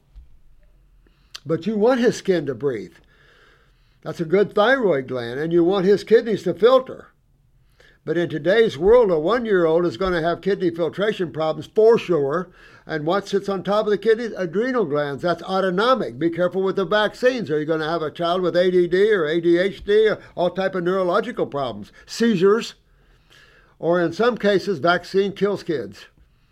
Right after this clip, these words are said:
And I'm telling you, the death from vaccines, you don't hear about that. You don't hear from the seizures from vaccines, but they're all over the place. All over the place. I just walked into a plumbing store. Uh,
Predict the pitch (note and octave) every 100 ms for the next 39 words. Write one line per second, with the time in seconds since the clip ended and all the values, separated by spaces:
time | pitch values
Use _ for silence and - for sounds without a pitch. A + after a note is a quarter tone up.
0 | _ _ _ - C#3+ D3+ E3 E3 G3 A3
1 | G3+ D3 D3+ C#3 G3 F#3+ F3+ C3+ F3+ F3
2 | - A3 G3+ D3 D3 G#3+ G#3+ F3 D3+ C#3+
3 | - C#3+ D3+ G3 - - G3 G3 E3 F#3+
4 | F3 E3+ F3 - G#3+ B3+ A#3+ F#3+ F#3 E3+
5 | D3+ D3+ C3 E3 D#3+ F3 - - - E3
6 | A3 A3 G3 - A3+ C4+ A3+ E3 C3+ C3+
7 | G2+ - - _ _ _ _ _ _ _
8 | _ _ _ G3 B3 A#3 - C4 B3+ F3+
9 | C3+ A#2 C3 F#2+ - - - _ _ _
10 | _ _ _ _ D3+ - - F#3 F#3 G#3
11 | E3+ G3 G3 - A3 G#3+ F#3 - F3+ E3+
12 | D#3+ D3